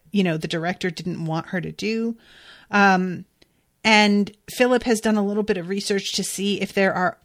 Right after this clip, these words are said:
other groups of travelers that are also being targeted, and nobody else seems to be. But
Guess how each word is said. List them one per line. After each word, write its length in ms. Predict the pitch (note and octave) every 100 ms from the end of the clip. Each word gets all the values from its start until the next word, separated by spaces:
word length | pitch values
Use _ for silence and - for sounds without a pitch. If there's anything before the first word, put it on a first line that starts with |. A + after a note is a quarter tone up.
| -
other 480 | F#3+ F#3+ G3 G3 G3 _ _ _ _ -
groups 400 | E3 F#3+ G3 -
of 100 | F#3
travelers 540 | - F3+ F3+ F3+ F3 -
that 160 | F3
are 120 | E3
also 340 | E3 F#3 - G#3
being 240 | G#3 F3+
targeted, 480 | - D#3 F3 G3+ G#3
and 100 | F3
nobody 340 | D#3 E3 F#3+
else 220 | E3+ E3 F3+
seems 540 | - D#3 E3 G3 -
to 80 | C4
be. 440 | C#4 F4 G#4 - - _ - - - _ _
But 300 | G3+ F#3+ -